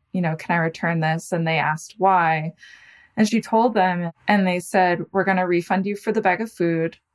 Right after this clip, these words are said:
Please donate it to a shelter." And she was like, "Wow, that's amazing." And then flowers showed up at her door, and it was from Chewy, and it was handwritten note, you know, "We're sorry about your loss." And it was like, that to me was, like,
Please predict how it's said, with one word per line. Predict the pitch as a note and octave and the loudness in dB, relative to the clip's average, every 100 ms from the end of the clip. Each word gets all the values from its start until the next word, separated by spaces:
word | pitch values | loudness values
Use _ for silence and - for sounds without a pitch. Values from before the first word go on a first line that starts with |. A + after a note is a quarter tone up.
| _ | _
Please | - A3 G3 | 0 2 2
donate | F3 F3+ E3+ E3+ F3 | 0 0 0 0 0
it | E3+ | -2
to | - G3+ | -2 -4
a | |
shelter." | G#3 F3+ D#3+ - D#3+ D#3 D#3+ _ _ _ - | -2 0 -2 -2 -2 -2 -6 _ _ _ 0
And | F#3+ F3+ F3 | 2 2 0
she | E3+ - - | -6 -6 -2
was | F#3+ | 0
like, | F3 E3 | 0 0
"Wow, | F3 E3+ | 0 0
that's | E3 E3 | -2 -4
amazing." | F3 D#3+ F3 E3 D#3 D#3 - | -4 -4 -2 -4 -4 -6 0
And | G#3 | 2
then | G#3 | 2
flowers | G#3 - E3+ F3+ F#3+ F3+ | 0 2 2 2 0 -2
showed | E3+ D#3+ | -4 -4
up | - | -4
at | - | -6
her | F#3+ E3 | -4 -4
door, | E3 E3+ - - - | -2 -2 -2 -6 -6
and | F#3 | -6
it | E3+ | -4
was | E3+ | -8
from | - E3+ | -6 -6
Chewy, | - G#3 E3+ D#3+ D#3+ | -2 -2 0 -2 -4
and | D#3+ | -4
it | F3 | -4
was | F3 - | -6 -6
handwritten | - A3 G3 F3 - F3 | 0 2 2 -2 -4 -2
note, | E3+ E3 D#3+ - _ _ _ _ _ _ _ | 0 0 -2 -6 _ _ _ _ _ _ _
you | F3+ | -2
know, | E3 D#3 | 0 0
"We're | D#3 F3 | -2 -4
sorry | E3+ D#3 D#3 | -2 -2 0
about | D#3+ D#3+ - | 0 -2 -2
your | E3 | 0
loss." | E3+ D#3 D#3+ - | 0 0 -4 -2
And | G#3+ | 0
it | G#3 - | 0 0
was | A#3 | -2
like, | G#3+ F#3 E3+ - - - - | 0 0 0 -6 -18 -14 0
that | G#3+ B3+ B3 | 2 2 0
to | A3 | -2
me | F3+ | 0
was, | E3+ D#3+ | -2 -2
like, | D3+ - | -4 -6